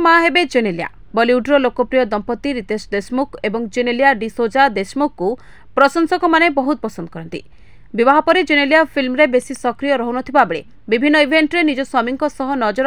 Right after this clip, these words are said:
ଆସନ୍ତି ଜେନେଲିଆ. ଶନିବାର ଉଭୟଙ୍କୁ ଏକ ଇଭେଣ୍ଟରେ ଏକାଠି ଦେଖିବାକୁ ମିଳିଥିଲା. ଶନିବାର ଦିନ ରିତେଶ ଏବଂ ଜେନେଲିଆ ଏହି କାର୍ଯ୍ୟକ୍ରମରେ ଯୋଗ ଦେଇଥିଲେ.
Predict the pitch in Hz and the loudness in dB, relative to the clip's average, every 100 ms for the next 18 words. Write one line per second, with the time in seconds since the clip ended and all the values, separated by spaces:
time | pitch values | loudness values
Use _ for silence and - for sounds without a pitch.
0 | 254 254 240 277 190 160 151 - - - | 0 -2 -6 -6 -6 -8 -10 -14 -16 -20
1 | - - - - 302 320 370 330 320 320 | -20 -20 -10 2 4 6 4 4 4 2
2 | 359 330 277 247 277 269 285 269 269 - | 0 2 2 2 0 0 0 2 0 0
3 | 220 226 247 240 175 170 - 170 - - | -4 -4 -2 -2 -4 -10 -8 -8 -8 -20
4 | - 262 254 269 240 269 294 185 226 254 | -4 0 2 2 0 0 -2 -2 -2 -2
5 | - 202 214 190 226 247 240 139 - - | -4 -10 -10 -6 -2 -2 -2 -4 -8 -20
6 | - - 277 285 302 294 339 330 330 349 | -10 0 2 6 4 4 0 2 2 0
7 | 254 190 156 - | -2 -4 -6 -8